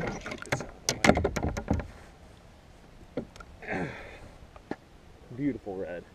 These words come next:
Beautiful redfish. Let's get a good picture of that tail.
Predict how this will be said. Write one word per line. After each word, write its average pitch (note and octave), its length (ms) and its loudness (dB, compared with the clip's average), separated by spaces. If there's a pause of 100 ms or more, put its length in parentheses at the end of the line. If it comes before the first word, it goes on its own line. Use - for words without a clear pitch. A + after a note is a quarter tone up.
(1040)
Beautiful A#2+ 760 0 (1000)
redfish. G#2+ 680 0 (880)
Let's - 160 -18
get C3 100 -6
a A2+ 40 -10
good A2 160 -6
picture C3 280 -4
of G#2+ 60 -6
that G#2 200 -8
tail. A2 420 -4